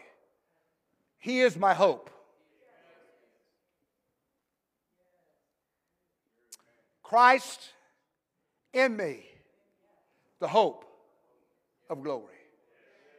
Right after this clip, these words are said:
Christ in me. You want to fight the good fight of faith? You need to keep that relationship between you and God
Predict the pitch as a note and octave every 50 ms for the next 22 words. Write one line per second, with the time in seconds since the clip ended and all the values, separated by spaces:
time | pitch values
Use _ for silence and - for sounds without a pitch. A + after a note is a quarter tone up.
0 | - _ _ - - G#3 A3 A3 A3+ G#3+ - - - A#3 A3 G3+ G3 F3+ D#3+ C#3
1 | C3 A#2 _ _ _ _ _ _ _ _ _ _ _ _ _ _ _ _ _ _
2 | _ - D#3+ A3 A#3+ A#3+ B3 B3 A#3+ - - B3 A#3+ B3+ C4 C4 B3+ - - -
3 | - G3+ E3+ A#3+ C#4 - - C4+ C4 C4+ C4 B3 A#3+ - C4+ C4 C4+ D4+ C#4+ G#3
4 | - - - _ _ _ _ _ _ E3+ G#3+ B3 A#3+ B3 G3 A3+ G#3+ - B3+ B3
5 | - - A#3 A#3 A3+ - - E3 F3+ G3 G#3 A#3 A#3+ - - G#3 - - B3 A3+
6 | F#3 F#3+ D#3+ F3+ A3 G#3 G3 F#3+ A3 B3 B3 B3 A#3+ A3 F#3 D#3+ - _ _ _
7 | _ E3+ A3 B3+ A#3+ A3+ G3 E3+